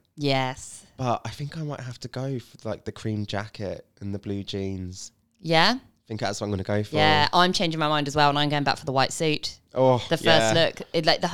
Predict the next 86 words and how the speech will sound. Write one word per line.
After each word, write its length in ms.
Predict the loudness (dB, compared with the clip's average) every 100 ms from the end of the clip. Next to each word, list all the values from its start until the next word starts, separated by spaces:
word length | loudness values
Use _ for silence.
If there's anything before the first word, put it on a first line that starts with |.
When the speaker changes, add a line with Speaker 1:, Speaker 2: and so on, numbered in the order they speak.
| 0
Speaker 1:
it's 160 | 0
not, 160 | 0 -2
'cause 60 |
it's 160 | -6 -4
not 200 | -2 -2
just 180 | -6 -8
the 60 |
suit, 220 | -6 -6 -4
it's 100 | -6
the 80 | -4
whole 280 | 2 4
look. 220 | 6 4 4
It's 120 | 0
the 140 | -4 -2
bag 400 | 0 2 0 0
and 100 | -4
the 60 |
shoes. 360 | 0 2 4 4
I 60 |
love 140 | 2 2
Speaker 2:
Oh 60 | 4
Speaker 1:
it. 60 |
Speaker 2:
my 100 | 4
God, 360 | 4 2 0 -2
yeah. 220 | -2 4
Speaker 1:
Yeah, 320 | 6 6 6
and 80 | 4
Speaker 2:
I 80 | 4
Speaker 1:
the 80 | 2
Speaker 2:
don't 120 | 2
know. 720 | 2 2 2 4 6 6 4
Speaker 1:
jewellery. 680 | 4 6 8 8 8 6 4 0
Speaker 2:
<laughs> 100 | -6
Speaker 1:
<laughs> 220 | -6 2
No, 140 | 4
I 100 | 6
think, 200 | 4 2
yeah, 80 | 4
I'm 60 | 4
changing 240 | 2 0
my 60 | 0
mind. 220 | 0 2 4
I'm 180 | 4
going 160 | 4 2
with 120 | 2
white 180 | 0 -2
suit, 240 | -2 -4
and 80 | -2
yours 180 | -4 -6
is 40 | -6
that 140 | -6
jacket. 220 | -4 -6 -2
And 80 |
it's 100 | -2 4
gotta 160 | 4
Speaker 2:
Yeah. 60 | 4
Speaker 1:
be, 60 |
you 120 | 2 2
talked 240 | 2 2
about 180 | 2 4
that 120 | 4
jacket, 240 | 2 2 2
I 40 |
think, 140 | 2 2
with 80 |
more 140 | 6 6
passion 320 | 6 0 0
than 80 | 6
Speaker 2:
Oh 40 | 6
Speaker 1:
I've 60 |
Speaker 2:
my 60 | 6
Speaker 1:
heard 100 | 6
you 60 | 8
Speaker 2:
God. 60 |
Speaker 1:
talk 160 | 8 6
about 220 | 6 6
any 220 | 8 8
other 180 | 8 8
Speaker 2:
<laughs> 0 |
Speaker 1:
item 220 | 6 6 6
Speaker 2:
How 60 |
Speaker 1:
of 60 | 8
Speaker 2:
long 100 | 8
have 140 | 8
we 120 | 6
Speaker 1:
clothing. 240 | 8 8